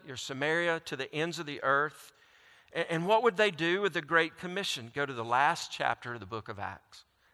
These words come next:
Acts twenty-eight. Just fly through the book. Acts twenty-eight, all the way to the end.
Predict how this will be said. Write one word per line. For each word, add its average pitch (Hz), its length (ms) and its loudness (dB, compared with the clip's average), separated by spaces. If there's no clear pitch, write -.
Acts 131 280 6
twenty-eight. 123 460 -8
Just - 260 -14
fly 147 340 4
through 151 180 -6
the 147 60 -10
book. 117 300 -12
Acts 160 380 6
twenty-eight, 147 600 -8
all 165 200 8
the 185 80 2
way 170 200 2
to - 160 -8
the 143 180 -4
end. 107 400 -6